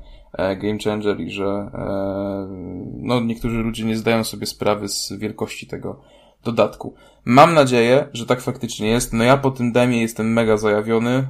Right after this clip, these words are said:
e, czekam jeszcze bardziej niż czekałem i ogólnie to nie ukrywam, że, e, no, wydaje mi się, że faktycznie to może być taki cyberpunk, na którego liczyli wszyscy w, no, te parę, parę lat temu.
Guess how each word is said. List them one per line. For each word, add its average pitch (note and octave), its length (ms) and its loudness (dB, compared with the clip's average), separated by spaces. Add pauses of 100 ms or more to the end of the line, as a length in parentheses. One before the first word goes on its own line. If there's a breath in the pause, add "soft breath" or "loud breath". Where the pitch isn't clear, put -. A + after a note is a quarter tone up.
e, G#2 240 0
czekam A2+ 340 -2
jeszcze A2+ 200 -4
bardziej A2+ 260 0
niż G#2+ 180 -4
czekałem A2 560 0
i G2+ 180 -4
ogólnie G#2 460 -4
to G#2+ 200 -2
nie G#2+ 160 -4
ukrywam, G#2 440 -6
że, G2 300 -2 (160)
e, G#2 1080 -4 (240)
no, A2+ 380 4 (260)
wydaje A2+ 340 2
mi A2 80 -2
się, A2 120 -8
że A2 120 -8
faktycznie A2 480 -10
to G#2+ 100 -10
może G#2+ 260 -6
być - 180 -12
taki G#2+ 380 -8 (460 loud breath)
cyberpunk, B2 600 2
na A#2 60 -2
którego G#2+ 420 -2
liczyli G#2+ 360 -6
wszyscy G2+ 680 -6
w, - 200 -20 (480)
no, G#2 120 -8
te G2+ 120 -12
parę, G2+ 360 -6
parę G#2+ 220 -4
lat G2+ 240 -12
temu. - 280 -10